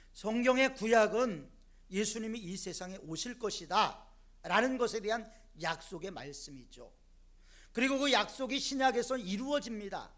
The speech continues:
그래서 성경을 클라우스 베스트만이라는 성서학자는 약속과 성취의 과정에서, 어, 성경을 풀어나가기도 했습니다. 커다란 메시아에 대한 약속과 성취,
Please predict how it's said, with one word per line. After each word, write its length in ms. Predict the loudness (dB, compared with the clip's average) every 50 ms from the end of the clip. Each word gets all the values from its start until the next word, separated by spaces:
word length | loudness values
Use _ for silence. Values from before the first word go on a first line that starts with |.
| -18
그래서 340 | -14 -10 -6 -4 -4 -6 -6 -14 -20 -16 -6
성경을 1040 | 0 2 2 2 2 2 2 2 4 6 8 8 8 8 6 4 -4 -12 -20 -18
클라우스 520 | -12 -8 -4 -2 0 0 0 0 -2 -4 -2
베스트만이라는 760 | -2 -2 -2 -2 -4 -4 -4 -4 -4 -4 -4 -4 -4 -4 -4
성서학자는 920 | -6 -8 -8 -8 -8 -8 -10 -10 -10 -10 -10 -8 -6 -6 -6 -6 -8 -14 -18 -20 -20 -20 -20 -20 -20 -20 -20 _ _ -20 -14 -8
약속과 1000 | -6 -6 -6 -6 -6 -8 -8 -10 -10 -8 -2 0 0 0 0 -4 -12 -20 -20 -20 -12
성취의 640 | -8 -6 -6 -6 -6 -8 -10 -10 -8 -8 -8 -8
과정에서, 720 | -10 -12 -14 -12 -12 -12 -12 -12 -10 -6 -4 -4 -6 -6 -12 -20 -20 -20 -20 -18
어, 160 | -16 -14 -14 -16 -16
성경을 580 | -14 -12 -10 -10 -8 -8 -6 -4 -6 -6 -6 -10 -18 -20 -20 -20
풀어나가기도 640 | -16 -12 -10 -8 -8 -8 -10 -10 -12 -14 -14 -14 -14
했습니다. 640 | -14 -14 -14 -16 -18 -18 -20 -20 -20 -20 -20 -20 -20 -20 -20 -20 -20 -20 -20 -20 -20 -20 -20 -20 -20 -20 -12
커다란 720 | -4 2 2 4 4 4 4 4 4 2 2 -2 -12 -18 -20 -20 -20 -20 -20 -16
메시아에 580 | -10 -6 -6 -6 -6 -6 -8 -8 -8 -8 -8 -8
대한 280 | -10 -10 -12 -12 -12
약속과 840 | -12 -12 -12 -12 -14 -14 -14 -16 -10 -2 -2 -2 -2 -2 -6 -20 -20 -20 -20 -20
성취, 640 | -20 -16 -14 -12 -12 -12 -12 -12 -14 -14 -14 -16